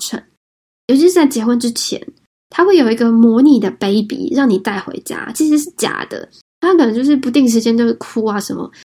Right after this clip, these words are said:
他就是让你知道说结婚之后有小孩之后会发生什么事情，然后你先去做思考，你到底有没有能力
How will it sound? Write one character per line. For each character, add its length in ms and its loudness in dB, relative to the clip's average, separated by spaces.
他 140 0
就 60 8
是 120 6
让 160 4
你 120 2
知 140 -8
道 160 0
说 200 -2
结 160 -2
婚 120 2
之 140 -2
后 100 4
有 140 2
小 160 -4
孩 180 -6
之 200 -8
后 180 -4
会 140 0
发 160 -4
生 120 0
什 120 -6
么 80 -8
事 220 -6
情， 280 -6
然 120 -4
后 120 0
你 100 6
先 240 -2
去 420 0
做 380 0
思 220 0
考， 180 -2
你 100 0
到 160 0
底 120 -2
有 120 0
没 140 -2
有 220 -2
能 320 0
力 260 0